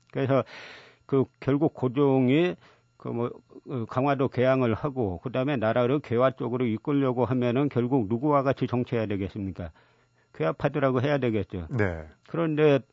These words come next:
Speaker 1: 그 천팔백팔십사 년에 갑신정변으로 김옥균을 비롯한 급진개화파를 다 죽였지 않습니까?
Speaker 2: 네.
Speaker 1: 그다음에 십 년 있다가 갑오개혁 때 아관파찬을 단항해서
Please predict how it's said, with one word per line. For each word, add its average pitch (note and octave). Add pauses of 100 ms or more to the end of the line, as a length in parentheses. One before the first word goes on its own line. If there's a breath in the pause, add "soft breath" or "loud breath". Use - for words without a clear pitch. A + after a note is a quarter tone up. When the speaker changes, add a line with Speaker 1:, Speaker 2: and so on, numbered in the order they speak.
(560 soft breath)
Speaker 1:
그 C3
천팔백팔십사 D3
년에 B2+
갑신정변으로 C3+
김옥균을 C3
비롯한 A#2
급진개화파를 B2+
다 A2
죽였지 B2+
않습니까? G#2
Speaker 2:
네. D#2 (340 loud breath)
Speaker 1:
그다음에 D3
십 E3
년 D#3+
있다가 B2+
갑오개혁 B2
때 D#3+ (400 loud breath)
아관파찬을 B2+
단항해서 A#2+